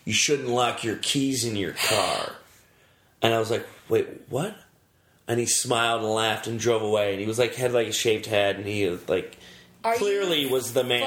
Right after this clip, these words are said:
Speaker 2: fucking kidding me?
Speaker 1: Looked like a fucking meth head. Yeah, it was the guy who stole my car.
Speaker 2: What a fucking asshole.
Speaker 1: And I took down his license plate number, and I called the police, and I was like, they were like, "There's nothing we can do."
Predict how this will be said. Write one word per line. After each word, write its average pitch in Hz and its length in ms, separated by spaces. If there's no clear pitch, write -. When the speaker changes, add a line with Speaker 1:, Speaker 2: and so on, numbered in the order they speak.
Speaker 2:
fucking 302 380
kidding 277 480
me? 311 60
Speaker 1:
Looked 320 160
like 170 180
a 143 60
fucking 120 360
meth 107 240
head. 98 240
Yeah, 92 240
it - 100
was 123 140
the 120 80
guy 113 120
who 104 80
stole 101 220
my 85 140
car. 202 100
Speaker 2:
What 311 380
a 269 460
fucking 277 640
asshole. 294 520
Speaker 1:
And 165 160
I 220 40
took 214 180
down 196 160
his 156 160
license 156 360
plate 190 200
number, 185 180
and 175 100
I 123 40
called 143 220
the 143 60
police, 147 400
and 117 100
I - 20
was 110 140
like, 104 200
they 110 180
were 107 80
like, 101 400
"There's 107 220
nothing 113 280
we 107 120
can 87 200
do." 117 400